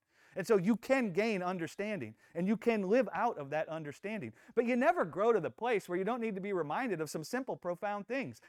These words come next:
And these are some things that I had learned, gosh, I, I wanna say when I was a teenager or a kid.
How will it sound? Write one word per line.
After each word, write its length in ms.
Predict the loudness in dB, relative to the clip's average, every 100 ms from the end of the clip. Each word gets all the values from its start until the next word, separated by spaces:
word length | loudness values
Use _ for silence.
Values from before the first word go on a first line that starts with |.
| -2
And 100 | 4
these 220 | 6 4
are 60 | 2
some 200 | -2 -2
things 300 | -2 -2 -2
that 140 | 0
I 100 | 0
had 100 | 0
learned, 420 | 2 0 0 -4 -10 _ _ _ _
gosh, 320 | 2 4 4
I, 100 | 0 -4 -2
I 80 | 2
wanna 180 | 4 4
say 160 | 6
when 140 | 6 6
I 80 |
was 100 | 4
a 60 | 2
teenager 680 | 2 2 4 2 0 -4 -10 _ _ _ _ _
or 200 | 2 4
a 40 | 4
kid. 420 | 4 4 4 2